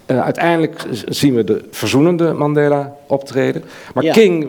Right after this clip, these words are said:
Speaker 1: vergeet niet, we zijn, er zijn heel veel dingen die we natuurlijk niet weten.
Speaker 2: Maar dat is
Speaker 1: De
Speaker 2: hartstikke jong.
Speaker 1: bitterheid die is geweest bij King ook.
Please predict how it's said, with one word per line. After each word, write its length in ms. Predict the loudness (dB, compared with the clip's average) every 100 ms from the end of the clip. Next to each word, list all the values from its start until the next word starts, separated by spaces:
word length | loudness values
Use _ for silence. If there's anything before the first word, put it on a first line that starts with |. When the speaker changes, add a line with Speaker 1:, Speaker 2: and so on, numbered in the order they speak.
| -8
Speaker 1:
vergeet 300 | -4 0 2
niet, 360 | 0 -2 -10 -4
we 80 |
zijn, 220 | 0 2 0
er 80 | -4
zijn 220 | -2 -2
heel 100 | 0
veel 140 | -4 0
dingen 200 | 2 2
die 120 | 2
we 60 |
natuurlijk 280 | 0 0 -2 0
niet 120 | 0
weten. 300 | 2 2 0
Speaker 2:
Maar 100 | -8
dat 80 | -6
is 40 | -2
Speaker 1:
De 20 |
Speaker 2:
hartstikke 280 | 0 0 4
jong. 120 | 4
Speaker 1:
bitterheid 480 | 6 0 2 0 0
die 180 | -2 -4
is 140 | -4
geweest 360 | -4 0 2 2
bij 120 | -2
King 340 | 0 0 2 0
ook. 260 | 0 -2